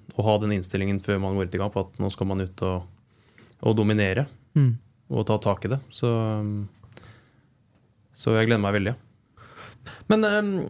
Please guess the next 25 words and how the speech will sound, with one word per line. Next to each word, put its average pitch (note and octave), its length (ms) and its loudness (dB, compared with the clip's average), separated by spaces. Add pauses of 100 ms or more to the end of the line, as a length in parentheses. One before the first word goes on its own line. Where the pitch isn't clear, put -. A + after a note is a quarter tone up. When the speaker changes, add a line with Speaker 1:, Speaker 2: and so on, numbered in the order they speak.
(140)
Speaker 2:
ehm, F3+ 680 0 (460)
vi F#3+ 160 0
snakket E3+ 280 0
litt D#3 220 -2
før D#3 160 0 (380)
sending C#3+ 320 2
her C#3+ 120 2
også. D#3 200 0
Det, D#3+ 180 0 (280)
du D#3+ 180 2
hadde D#3 280 0
jo, D#3+ 140 2
ja, F3+ 140 0
litt F#3+ 260 0
sykdom, F3+ 420 0
litt E3 160 -2
skader, E3 560 0
men F3 260 0
hvordan E3 300 2
er D#3+ 80 0
status D3 320 -2
på, D3+ 180 0 (180)
på D3 120 -2
kroppen D3 320 -2
nå? D#3+ 100 -2